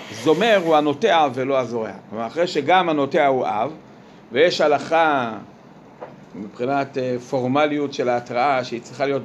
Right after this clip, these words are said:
בשם האיסור, אז שם האיסור הקרוב יותר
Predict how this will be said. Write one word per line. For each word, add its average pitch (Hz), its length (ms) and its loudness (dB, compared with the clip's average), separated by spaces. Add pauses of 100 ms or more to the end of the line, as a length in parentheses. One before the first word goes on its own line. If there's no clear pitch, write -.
בשם 139 380 2
האיסור, 117 560 -6 (960)
אז 110 180 -6
שם 202 240 0
האיסור 202 400 2
הקרוב 190 460 4
יותר 165 460 -2